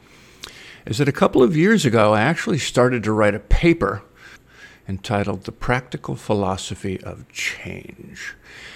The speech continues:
And I actually started thinking about that this morning as I was trying to determine how I was gonna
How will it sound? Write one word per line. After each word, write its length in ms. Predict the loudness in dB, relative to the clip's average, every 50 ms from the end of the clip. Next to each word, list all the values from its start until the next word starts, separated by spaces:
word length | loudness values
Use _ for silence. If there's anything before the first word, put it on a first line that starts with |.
| -20 -8 -6
And 100 | -2 -2
I 140 | -2 -2 -2
actually 520 | -2 -2 0 0 -2 -4 -4 -2 -2 -2 -2
started 500 | -2 -4 0 2 2 4 2 0 -4 -6
thinking 420 | -4 -4 -2 -2 -2 -2 -2 0
about 360 | 0 2 2 0 0 0 0
that 240 | -2 -2 -2 -2 -4
this 200 | -8 -10 -8 -4
morning 320 | -2 0 0 0 0 -2
as 140 | -4 -4 -2
I 80 | -2 -2
was 220 | -2 -2 -6 -8
trying 300 | -6 -4 -2 -2 -2 -2
to 100 | -2 -2
determine 500 | -2 -2 -4 -2 -2 -2 0 0 0 0
how 220 | 0 2 2 2 2
I 40 |
was 220 | 2 2 0 0 0
gonna 320 | -2 0 0 0 -2 -2